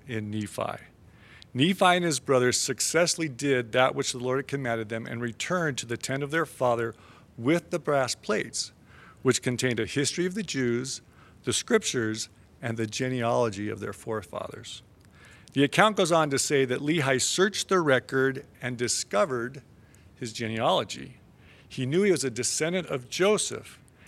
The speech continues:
and then immediately jumped to the story of Joseph, he who was sold into Egypt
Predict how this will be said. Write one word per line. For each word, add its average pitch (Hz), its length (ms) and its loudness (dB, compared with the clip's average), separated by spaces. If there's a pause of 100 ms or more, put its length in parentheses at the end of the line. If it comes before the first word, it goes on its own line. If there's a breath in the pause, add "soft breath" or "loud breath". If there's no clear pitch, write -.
(140 loud breath)
and 135 140 0
then 139 80 2
immediately 156 560 0
jumped 139 280 -2
to 143 60 -8
the 131 80 -6
story 196 640 0 (200)
of 120 120 -2
Joseph, 117 600 -4 (480 soft breath)
he 170 240 -2
who 147 160 2
was 123 180 2
sold 165 680 2
into 147 280 -4
Egypt 143 560 -6